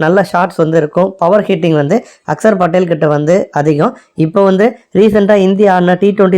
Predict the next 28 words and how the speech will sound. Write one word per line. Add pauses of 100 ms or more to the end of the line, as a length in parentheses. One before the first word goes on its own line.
தொடர்கள்
அப்படின்னு
பார்க்குறப்ப (400)
ஆஸ்திரேலியா
அணிக்கு
எதிராக
நடந்த (320)
டி
ட்வென்டி
சீரிஸ்ல (260)
நாலுக்கு
ஒண்ணு
அப்படிங்கிற
கணக்குல (240)
இந்தியா
வந்து
ஜெயிச்சிருப்பாங்க. (440)
அப்ப (120)
அந்த (180)
சீரிஸ்
வந்து
நடந்துட்டு
இருந்த
சமயத்திலேயே (300)
தென்னாப்பிரிக்கா
அணிக்கு
எதிரான
டி